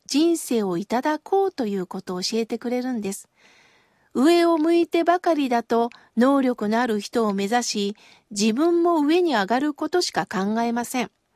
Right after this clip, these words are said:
しかし頭を下げるということは、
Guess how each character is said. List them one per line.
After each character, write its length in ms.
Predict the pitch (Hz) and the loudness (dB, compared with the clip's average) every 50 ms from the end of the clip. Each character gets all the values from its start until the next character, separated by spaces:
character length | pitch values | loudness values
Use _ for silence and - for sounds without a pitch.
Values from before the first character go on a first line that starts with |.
| _ _ _ _ _ _ _ _ | _ _ _ _ _ _ _ _
し 140 | - - - | -6 -2 0
か 120 | - 381 | 2 2
し 160 | 381 - 320 | 2 2 2
頭 380 | 302 302 - 370 392 427 403 370 | 2 2 2 2 2 4 4 2
を 100 | 320 285 | 2 2
下 140 | - 277 277 | 0 0 0
げ 140 | 285 330 339 | 0 0 0
る 120 | 349 330 | 0 0
と 140 | - 277 262 | 0 -2 -2
い 80 | 240 | -2
う 160 | 247 247 240 233 | -2 -2 -2 -2
こ 140 | - 240 | -4 -4
と 160 | 233 - 226 214 | -4 -2 0 2
は、 200 | 214 214 226 | 2 2 0